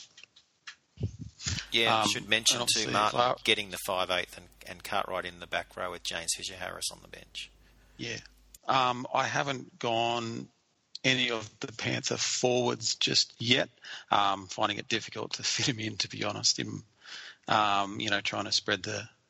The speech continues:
Speaker 2: <laughs> spread the talent across my t-, across my team. Um, but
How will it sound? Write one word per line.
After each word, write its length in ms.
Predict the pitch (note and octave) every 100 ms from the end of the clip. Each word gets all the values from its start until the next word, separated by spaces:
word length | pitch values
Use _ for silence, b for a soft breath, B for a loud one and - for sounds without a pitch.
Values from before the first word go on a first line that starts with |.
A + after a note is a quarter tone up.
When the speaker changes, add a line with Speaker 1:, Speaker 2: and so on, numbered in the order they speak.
| _
Speaker 2:
<laughs> 340 | _ - -
spread 280 | - - A#2
the 60 | A#2
talent 340 | A#2 A#2 A2+
across 380 | A2 C3 - -
my 100 | B2+
t-, 160 | - - _ -
across 580 | - C3 A#2+ - - - B B B B A#2+
my 120 | A2+
team. 420 | - C3 C#3 C#3+
Um, 540 | A2+ A2+ A2+ A2 A2 - - _ _ _ _ _ _ _ - B B
but 200 | A#2+ A2+